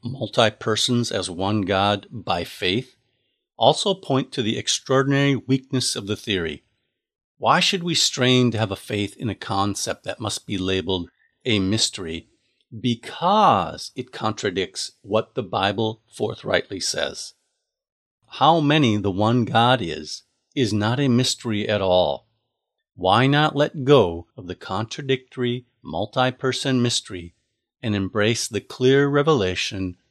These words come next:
that only one individual is God? All of our faith toward God is due to the one of whom it is said, "There is no other but him."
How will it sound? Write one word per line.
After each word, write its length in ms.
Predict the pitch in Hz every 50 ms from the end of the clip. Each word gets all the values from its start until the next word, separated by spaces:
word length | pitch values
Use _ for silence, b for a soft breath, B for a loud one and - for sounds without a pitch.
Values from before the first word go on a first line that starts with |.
| _ _ _
that 160 | - 104 98 -
only 400 | - 123 117 127 131 131 131 123
one 580 | 113 98 87 82 87 98 120 123 131 131 131 131
individual 760 | - 139 120 117 117 98 107 107 95 - 107 101 98 98 95
is 200 | - 107 98 87
God? 480 | 87 85 90 82 78 76 71 71 - _ _ _ _ _ _ _ _ _ _ _ _ _ _ _ _ _ _ _ _ _ _ _ _
All 320 | - 104 95 107 120 131 147
of 100 | 151 143
our 160 | 151 151 156
faith 360 | - - - 156 156 151 156
toward 320 | - - 151 151 147 135 113
God 320 | 131 131 135 131 127 135
is 180 | - 113 98 90
due 320 | 87 95 113 117 117 117
to 140 | 117 - 113
the 120 | 104 95
one 340 | 90 90 98 110 117 123 120
of 100 | 110 -
whom 260 | - - 120 120 120
it 140 | - 117 104
is 180 | 107 107 - -
said, 400 | - - 104 95 80 - - _ _ _ _ _ _ _ _ _ _ _ _ _ _ _ _ _
"There 280 | - 107 107 113 120 -
is 360 | - - 120 123 123 107 98
no 260 | 107 117 120 127 127
other 320 | - 113 110 110 117 117 120
but 320 | 101 85 110 104 107 - _ _ _ _
him." 680 | _ _ - - - 165 165 160 147 123 98 82 76 73